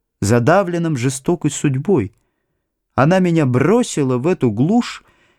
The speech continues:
и заставила бороться одного, без всякой поддержки и указаний. Какие неимоверные трудности мне приходится переживать.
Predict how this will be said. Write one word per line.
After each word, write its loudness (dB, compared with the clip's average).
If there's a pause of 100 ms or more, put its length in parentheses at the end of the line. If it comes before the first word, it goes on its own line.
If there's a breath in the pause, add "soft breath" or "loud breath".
(120)
и 2
заставила 0
бороться 0
одного, -2 (840)
без 2
всякой 0
поддержки -2
и 2
указаний. -4 (680)
Какие 2 (520 soft breath)
неимоверные 2
трудности -2
мне 2
приходится -2
переживать. -2